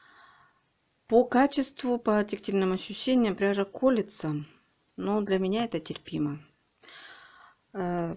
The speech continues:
по весу получилась пряжа очень тяжёлая. Ну,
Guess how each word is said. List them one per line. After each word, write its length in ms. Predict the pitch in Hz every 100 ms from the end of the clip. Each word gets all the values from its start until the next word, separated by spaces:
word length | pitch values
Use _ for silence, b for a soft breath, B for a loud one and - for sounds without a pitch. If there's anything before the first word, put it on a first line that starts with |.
| -
по 120 | - 196
весу 380 | 226 294 -
получилась 640 | 196 185 185 - 262 226 -
пряжа 380 | 208 220 214 202
очень 320 | 208 - 202
тяжёлая. 720 | 214 202 202 180 165 156 156 - _ _ _ _ -
Ну, 180 | 208